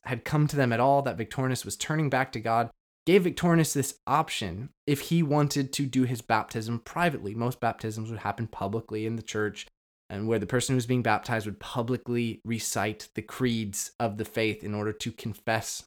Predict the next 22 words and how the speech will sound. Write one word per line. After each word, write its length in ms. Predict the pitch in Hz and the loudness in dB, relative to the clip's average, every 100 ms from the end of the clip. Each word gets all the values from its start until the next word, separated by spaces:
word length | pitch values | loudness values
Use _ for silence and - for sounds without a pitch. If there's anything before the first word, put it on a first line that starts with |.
| _ | _
profess 500 | 117 - 110 104 - | -8 -6 -2 -2 -2
before 680 | - 95 - 110 113 113 107 | -10 -14 -4 -2 0 0 0
watching 460 | 107 117 123 127 117 | 2 2 4 0 0
society, 600 | - 104 117 101 101 101 | -2 -2 2 2 2 0
anyone 300 | 113 127 120 | 0 2 0
who 80 | 117 | 0
was 140 | 98 | -2
there, 200 | 101 98 | -2 -2
but 120 | 92 | -2
especially 420 | 104 - 117 - 113 | -4 0 0 0 -6
to 140 | 101 | -6
the 80 | 98 | -8
church, 380 | - 107 101 - _ _ | -4 -4 -4 -10 _ _
that 120 | 101 | -2
they 100 | 120 | 0
were 100 | 120 | 0
committing 360 | - 117 117 110 | -2 0 0 0
themselves 340 | 104 110 101 | -2 -4 -6
to 80 | 101 | -6
Christ. 400 | - 95 110 - | -4 -2 -4 -2
And 140 | 135 | 2
yet, 140 | 127 | 2